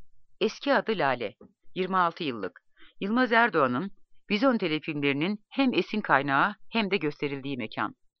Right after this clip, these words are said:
Artık kullanılamaz halde. Sinema izlemek isteyenler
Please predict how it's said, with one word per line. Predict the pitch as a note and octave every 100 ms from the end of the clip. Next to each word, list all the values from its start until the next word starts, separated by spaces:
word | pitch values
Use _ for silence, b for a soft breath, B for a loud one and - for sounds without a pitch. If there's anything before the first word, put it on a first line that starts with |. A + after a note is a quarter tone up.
| _ _ _ - - -
Artık | G3 - -
kullanılamaz | F3 D#3 C#3+ C3 B2+
halde. | B2 G#2+ - - - B B B _ -
Sinema | - C#4 D4
izlemek | F#3+ D#3 E3 -
isteyenler | - - B2+ B2+ E3